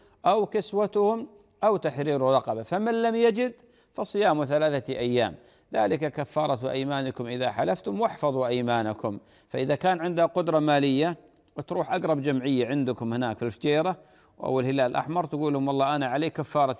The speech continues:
يمين"، وكم مبلغها؟ يبي يقولها: "مية وخمسين أو مية وسبعين". تقول: "تفضلوا كفروا عن يميني". إذا هي تعرف عشر مساكين عندكم، تعرف بيوت فيها مساكين أكثر من بيت يكملون عشرة،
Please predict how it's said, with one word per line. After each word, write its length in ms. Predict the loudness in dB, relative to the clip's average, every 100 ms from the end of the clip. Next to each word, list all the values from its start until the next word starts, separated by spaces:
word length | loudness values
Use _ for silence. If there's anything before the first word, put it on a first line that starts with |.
| -2
يمين"، 280 | -2 -4 -8 _ _ _ _
وكم 360 | -10 -4 -2 0
مبلغها؟ 540 | 0 2 2 0 -2
يبي 180 | -4 -6
يقولها: 220 | -2 0
"مية 180 | 2 0
وخمسين 500 | 0 -4 -4 -6 -6
أو 120 | -4
مية 180 | -2 -2
وسبعين". 500 | -2 -4 -2 -2 -4 -10 -20 _
تقول: 200 | -2 -2
"تفضلوا 480 | 0 0 0 0 0
كفروا 360 | -2 -4 -2 -2
عن 140 | 0
يميني". 420 | 0 0 -2 -4 -14 _ _ _ -2
إذا 220 | 0 2
هي 200 | 2 2
تعرف 380 | 2 0 0 0
عشر 280 | -2 -2
مساكين 560 | -4 0 0 0 -2 -2
عندكم، 520 | -2 0 0 -2 -4 -6 _ _ -6
تعرف 300 | -2 -2 -2
بيوت 340 | 0 2 0
فيها 320 | 0 -2 0
مساكين 600 | -2 -2 -2 0 -2 -2 -4 _ -4
أكثر 340 | -4 -2 -4
من 160 | -2 -2
بيت 300 | 0 0 -4 -20 -12
يكملون 520 | -10 -4 0 2 0
عشرة، 420 | 0 -2 0 -2